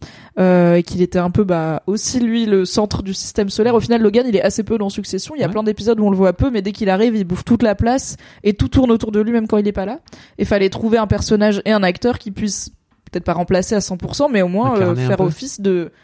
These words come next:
Speaker 1: le gars, quand il est dans la pièce, tu le sais, et quand il est pas là, tout le monde parle de lui.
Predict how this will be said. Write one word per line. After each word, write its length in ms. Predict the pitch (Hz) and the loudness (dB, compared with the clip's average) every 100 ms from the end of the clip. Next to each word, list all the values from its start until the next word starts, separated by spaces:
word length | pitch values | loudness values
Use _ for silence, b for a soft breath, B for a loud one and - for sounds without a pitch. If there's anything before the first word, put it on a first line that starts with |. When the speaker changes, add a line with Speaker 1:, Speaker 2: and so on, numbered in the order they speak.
| b b b | b b b
Speaker 1:
le 80 | 190 | 0
gars, 220 | 202 240 | 2 0
quand 160 | 233 208 | 2 2
il 100 | 208 | 2
est 20 | |
dans 120 | 208 | 2
la 100 | 196 | 2
pièce, 260 | 190 220 208 | 2 0 0
tu 140 | - | -2
le 60 | 190 | -2
sais, 400 | - 247 277 - _ | 0 2 2 0 _
et 80 | 202 | -2
quand 100 | 214 | 2
il 100 | 208 | 2
est 60 | 190 | 2
pas 140 | 202 | 0
là, 80 | 220 | -2
tout 120 | - | -4
le 60 | 214 | -4
monde 120 | 220 | 0
parle 220 | 214 202 | 2 4
de 60 | 202 | 4
lui. 380 | 185 220 277 | 4 2 0